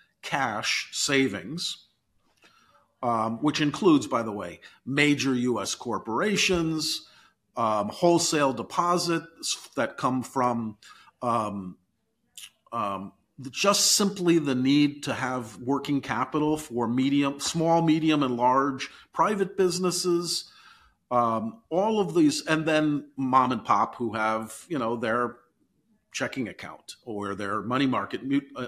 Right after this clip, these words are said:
account, which they sweep their checking account into so that they get better interest. So that's where the money came from, but the money's not changing. You know, it's like when we talk about bank reserves falling or R R P falling,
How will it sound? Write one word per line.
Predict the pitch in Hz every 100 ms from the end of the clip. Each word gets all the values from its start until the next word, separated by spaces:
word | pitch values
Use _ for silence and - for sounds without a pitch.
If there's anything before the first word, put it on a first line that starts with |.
| -
account, | - 110 110 107
which | 117 - -
they | 107
sweep | - - 160 160
their | 120 107
checking | - 117 - 113
account | 101 120 110 113
into | 147 135 - 87 98 - - - -
so | 135
that | 120 107
they | 113
get | 98 117 - -
better | 117 113
interest. | 117 110 - - - - _ _ _ - - - - _
So | - 247 226 226 - - _ _ _ _ _ _ -
that's | 220 277
where | 330
the | 233 170
money | 165 240 185
came | - 95
from, | 82 98 90 -
but | 175 180
the |
money's | 170 269 349 285 131
not | 117 -
changing. | - 98 82 76 71 156 147
You | 147
know, | 165
it's | 165 -
like | 165 156 - - -
when | 170 190
we | 208
talk | 220 262 247
about | 190 156 123 104
bank | 123 151 -
reserves | 165 151 170 175 160
falling | - 160 165 175 175 175
or | - 131 - 123
R | 135 143
R | 139 139
P | - 147 156
falling, | - 147 156 165 196 202